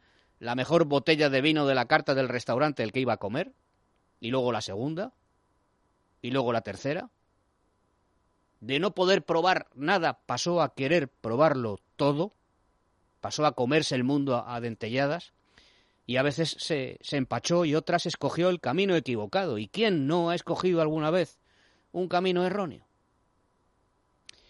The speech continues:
Me ha llamado la atención la discusión que hoy han mantenido, a propósito,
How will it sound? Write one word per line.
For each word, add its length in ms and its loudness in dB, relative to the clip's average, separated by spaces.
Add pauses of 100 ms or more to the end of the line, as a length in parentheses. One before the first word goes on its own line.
(140)
Me 100 -4
ha 60 2
llamado 240 4
la 80 8
atención 400 4
la 80 6
discusión 420 2
que 140 4
hoy 140 6
han 100 4
mantenido, 680 4
a 120 -6
propósito, 680 -2